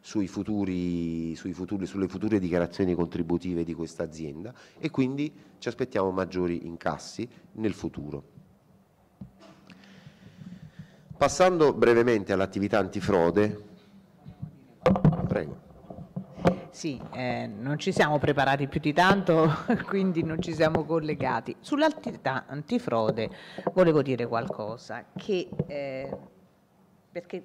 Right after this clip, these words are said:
Speaker 2: molto spesso ci si può chiedere: "Ma come mai la pubblica amministrazione è così stupida che non si accorge delle frodi prima che avvengano?"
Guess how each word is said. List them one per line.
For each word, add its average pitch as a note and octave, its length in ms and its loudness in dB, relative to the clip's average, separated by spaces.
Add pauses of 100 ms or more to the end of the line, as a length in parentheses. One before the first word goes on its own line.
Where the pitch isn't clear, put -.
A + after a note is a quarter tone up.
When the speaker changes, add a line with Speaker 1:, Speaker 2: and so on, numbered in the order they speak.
(140)
Speaker 2:
molto G3+ 260 -4
spesso F3+ 340 0
ci C#3+ 160 -4
si C#3 140 -2
può C#3 140 0
chiedere: C3 400 2
"Ma D3+ 140 0
come D#4 200 4
mai B2+ 240 0
la B2 80 -6
pubblica C3+ 340 -4
amministrazione C3+ 600 0
è C3 40 -8
così C#3+ 300 -2
stupida C3 600 -8
che C3 100 -10
non C3+ 160 -6
si - 100 0
accorge C#3 460 0
delle C3 240 0
frodi B2+ 520 -2
prima C3 420 -6
che B2 140 -4
avvengano?" B2+ 640 -6